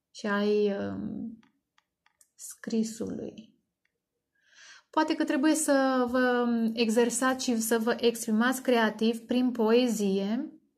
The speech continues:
prin literatură, să scrieți, nu doar să citiți, dar evident că o perioadă va trebui să citiți ca să vă intrați în mână, să vă documentați, cum ar veni.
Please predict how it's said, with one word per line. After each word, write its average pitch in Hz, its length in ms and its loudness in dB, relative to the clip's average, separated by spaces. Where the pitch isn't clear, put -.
prin 233 240 2
literatură, 226 720 0
să 226 160 0
scrieți, 202 640 -2
nu 220 100 4
doar 233 160 2
să 226 180 -2
citiți, 208 500 -4
dar 233 380 2
evident 233 380 0
că - 80 -2
o 226 80 2
perioadă 226 380 2
va 226 140 0
trebui 226 280 2
să 226 140 2
citiți 220 440 0
ca 254 140 0
să 247 380 0
vă 226 200 2
intrați 240 460 2
în 233 80 0
mână, 254 240 0
să 202 280 -4
vă 208 400 -2
documentați, 208 1000 2
cum 190 140 -8
ar - 200 -10
veni. - 420 -12